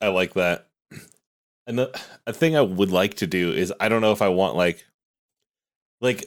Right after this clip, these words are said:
if they, at the end of this arc, they all leave this job, I kind of am interested in what if Trunks stays on.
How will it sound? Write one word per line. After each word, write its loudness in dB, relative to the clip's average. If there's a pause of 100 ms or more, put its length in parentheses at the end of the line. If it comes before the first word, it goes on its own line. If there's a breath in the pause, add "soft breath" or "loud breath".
(120)
if 2
they, 4
at 0
the 2
end 0
of 0
this 2
arc, 0
they 0
all 2
leave -4
this -8
job, 0 (520)
I -12
kind -2
of 2
am 2
interested 0
in 0
what 2
if -2
Trunks -2
stays 0
on. 0